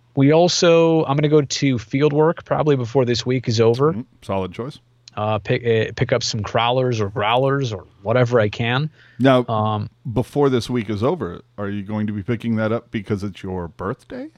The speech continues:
Speaker 1: Wow. That's good knowledge right there. And yes, that is absolutely part of it. So I will, I think that
Speaker 2: <laughs>
Speaker 1: one of the good bottles of wine is gonna get uncorked, uh, on, on Friday,
Speaker 2: Nice.
Speaker 1: which, by the way, I was not,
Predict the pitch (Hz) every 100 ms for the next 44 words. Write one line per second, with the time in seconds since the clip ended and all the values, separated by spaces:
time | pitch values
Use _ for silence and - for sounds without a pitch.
0 | _ _ - 95 90 120 - _ _ _
1 | _ _ - 101 - 117 95 123 107 95
2 | 92 92 92 113 120 117 123 123 - 127
3 | 120 123 - 135 160 143 - 131 131 143
4 | 185 135 110 117 110 104 107 - 170 226
5 | 294 285 - 175 202 - 285 220 180 -
6 | 160 - 135 160 233 226 180 190 170 160
7 | 160 151 143 123 131 123 104 98 98 -
8 | _ _ _ _ - 120 113 131 123 120
9 | 110 104 123 120 110 123 101 95 - -
10 | _ _ _ _ _ _ _ _ 117 107
11 | 101 98 95 92 92 - 104 95 95 95
12 | 123 135 131 113 90 87 113 151 _ _
13 | _ _ - 82 143 139 175 185 170 185
14 | 156 135 113 127 180 220